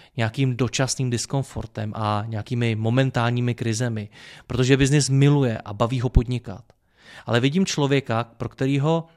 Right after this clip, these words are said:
to není jenom o vyplňování nějakých tabulek a plnění cílů, ale je to pro něj hlavně životní cesta a prostor pro osobní růst. Dělá to, aby si udělal život lepší,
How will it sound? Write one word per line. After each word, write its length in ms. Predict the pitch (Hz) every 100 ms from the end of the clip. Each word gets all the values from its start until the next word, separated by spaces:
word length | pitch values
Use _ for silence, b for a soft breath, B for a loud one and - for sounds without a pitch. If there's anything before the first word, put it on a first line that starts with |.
| _
to 100 | 139
není 260 | 139 175
jenom 240 | 196 170 151
o 180 | 127 113
vyplňování 800 | 120 - 170 160 139 123 120 113
nějakých 420 | 117 110 127 -
tabulek 460 | 107 110 127 117 110
a 60 | 110
plnění 420 | 120 113 110 110
cílů, 520 | - 120 113 101 127 - B B B -
ale 140 | 117
je 60 | 120
to 120 | 143
pro 120 | 151
něj 140 | 151
hlavně 400 | 151 143 160 160 156 B B
životní 540 | 120 135 139 143 147
cesta 480 | - 127 - - 98 B B B
a 80 | -
prostor 640 | - 127 - - 131 131
pro 200 | 123 123
osobní 560 | - 117 - 117 113 107
růst. 440 | 101 117 - - _ b b b b b b _
Dělá 260 | 156 156 143
to, 400 | 180 185 196 - -
aby 180 | 123
si 200 | 147 185
udělal 400 | 175 139 165 175
život 260 | 143 160 165
lepší, 460 | 170 - - -